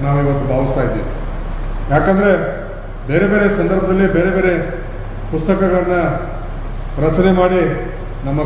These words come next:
ಕನ್ನಡ ನಾಡಿಗೆ ನೀಡಿರ್ತಕ್ಕಂಥ ಶ್ರೇಯಸ್ಸು ಬಹಳ ಇದೆ. ಆದಾಗ್ಯೂ ಕೂಡ ಇಂಥ ಒಂದು ಹೊಸ ಪರಿಕಲ್ಪನೆಯನ್ನು ಇಟ್ಕೊಂಡು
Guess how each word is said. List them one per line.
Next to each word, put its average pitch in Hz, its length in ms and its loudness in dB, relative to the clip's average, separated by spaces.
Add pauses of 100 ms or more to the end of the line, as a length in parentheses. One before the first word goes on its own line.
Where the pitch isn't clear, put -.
ಕನ್ನಡ 196 260 4
ನಾಡಿಗೆ 185 600 4
ನೀಡಿರ್ತಕ್ಕಂಥ 175 680 0 (180)
ಶ್ರೇಯಸ್ಸು 160 480 0
ಬಹಳ 160 140 0
ಇದೆ. 139 240 0 (1400)
ಆದಾಗ್ಯೂ 156 360 4
ಕೂಡ 220 140 2 (400)
ಇಂಥ 202 120 -2
ಒಂದು 226 360 4 (1160)
ಹೊಸ 156 200 2
ಪರಿಕಲ್ಪನೆಯನ್ನು 190 880 2
ಇಟ್ಕೊಂಡು 160 400 2